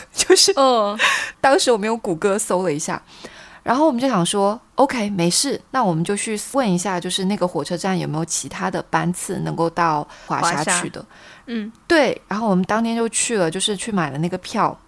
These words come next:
Speaker 1: 然后印象很深的是，当时买票的时候，欧洲有很多票它是没有时刻表的，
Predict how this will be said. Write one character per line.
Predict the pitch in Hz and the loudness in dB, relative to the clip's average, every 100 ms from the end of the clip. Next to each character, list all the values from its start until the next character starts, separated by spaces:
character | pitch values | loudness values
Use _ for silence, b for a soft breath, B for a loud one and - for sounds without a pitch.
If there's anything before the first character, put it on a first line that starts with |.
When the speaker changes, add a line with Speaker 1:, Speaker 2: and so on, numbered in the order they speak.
| _ - | _ -4
Speaker 1:
然 | |
后 | 214 | -4
印 | 233 | -2
象 | 240 226 | 0 0
很 | 202 143 | 0 0
深 | 185 185 | 0 2
的 | 175 | 2
是， | - 180 | 0 -2
当 | 208 | -6
时 | 240 | -4
买 | 214 165 | -2 -2
票 | - 208 | -2 -2
的 | 175 | -2
时 | 175 202 | -2 -4
候， | 175 175 B B B | -4 -6 B B B
欧 | 277 | 0
洲 | 294 285 | 2 2
有 | 277 | 2
很 | 220 | 2
多 | 147 175 | 0 -2
票 | 233 208 | 0 -2
它 | 196 208 | 0 -2
是 | 240 214 180 B B B B _ _ - _ | 0 0 -2 B B B B _ _ -20 _
没 | 165 170 | 0 2
有 | 226 220 165 | 4 4 2
时 | 190 - 165 | 2 2 2
刻 | - 208 | 0 0
表 | 185 50 - | 0 -2 -4
的， | - | -12